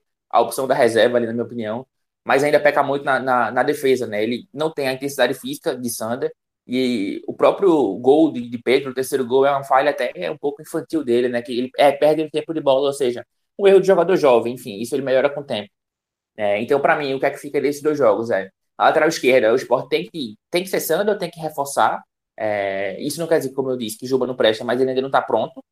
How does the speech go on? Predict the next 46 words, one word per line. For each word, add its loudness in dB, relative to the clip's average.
tem 0
que -10
ser 2
utilizado 2
aos 2
poucos 0
e -4
não -4
ser -4
colocado 2
numa -2
fogueira, -2
e, -2
e 6
o 8
ataque 4
tem 2
que -10
melhorar 4
um 2
pouco 0
essa -2
produção -4
ofensiva. -8
Marquinhos -6
tinha -10
ficado -4
fora -2
contra, -6
contra -6
Corinthians 0
e -2
contra -4
Fluminense, -6
não 0
foi -2
bem -2
contra -6
o -8
Bahia, 2
não -4
foi -8
bem -2
contra -18
o -20
Flamengo. -6